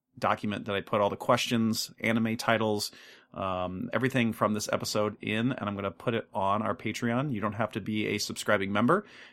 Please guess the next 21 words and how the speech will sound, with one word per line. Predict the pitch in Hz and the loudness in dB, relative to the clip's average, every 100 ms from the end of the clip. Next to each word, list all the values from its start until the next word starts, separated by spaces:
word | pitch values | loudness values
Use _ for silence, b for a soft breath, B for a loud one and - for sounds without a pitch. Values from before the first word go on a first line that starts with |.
| - | -6
You | 107 | -6
can | 107 | -4
just | - | 0
go | 107 | 2
on | 107 | 4
there, | 104 | 2
click | - 113 104 | 0 -2 0
on | |
the | 101 | 0
link. | 101 101 95 B B B - | -2 -2 -6 B B B -4
Uh, | 98 | -2
we'll | 98 | -2
post | - 107 - | -2 -2 2
that | 104 | 2
on | 101 98 | 2 0
our | 95 | 0
social | - 98 90 | -4 -4 -4
medias, | 95 92 95 95 | -4 -2 -2 -2
and | - 95 | -4 -6
you | 95 | -8
can | - 95 95 | -6 -6 -6